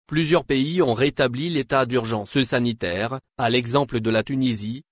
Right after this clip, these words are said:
la France et la Belgique. Pour rappel, les premiers cas de coronavirus enregistrés en Algérie ont tous été importés de France.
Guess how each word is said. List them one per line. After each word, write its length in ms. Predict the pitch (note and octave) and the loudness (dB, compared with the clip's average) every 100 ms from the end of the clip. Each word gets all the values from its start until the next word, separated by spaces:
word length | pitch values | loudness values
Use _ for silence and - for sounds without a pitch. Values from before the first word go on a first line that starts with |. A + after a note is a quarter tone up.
| - | -6
la 160 | B2+ C3 | 0 0
France 460 | - C#3+ C3 A2+ | 0 2 2 2
et 20 | A#2 | 0
la 160 | A#2+ | 0
Belgique. 520 | C3 C3+ G2 D#2 - - _ _ _ _ - | 2 0 -2 -10 -14 -16 _ _ _ _ -8
Pour 220 | C3 A2 | -6 -4
rappel, 480 | D3+ - D#2 D#2 - _ | -6 -6 -10 -10 -16 _
les 220 | A2+ A#2 A#2 | -2 0 0
premiers 400 | - D3+ C3+ C3 | -2 -2 -2 -2
cas 240 | D#3 D3 | 0 0
de 100 | A#2 | 0
coronavirus 1000 | G#2+ C#3+ B2+ C3+ A#2+ G#2 B2+ A2 A2 C3+ | 0 4 6 4 2 0 0 0 -2 2
enregistrés 640 | D3+ D#3 C#3 B2+ - D3+ | 2 2 -2 -12 -6 0
en 180 | C#3+ A#2 | 2 2
Algérie 520 | A2+ A2 A#2+ A#2 D#3 | 0 0 0 0 2
ont 120 | F#3+ D3 | 2 0
tous 320 | F#3 F#3 - | -2 -2 0
été 200 | C3 C3+ | 2 2
importés 540 | B2+ B2 A#2+ - B2+ | 0 2 -2 0 -4
de 100 | B2+ | -2
France. 480 | B2 G#2 E2 - - | -6 -8 -12 -14 -16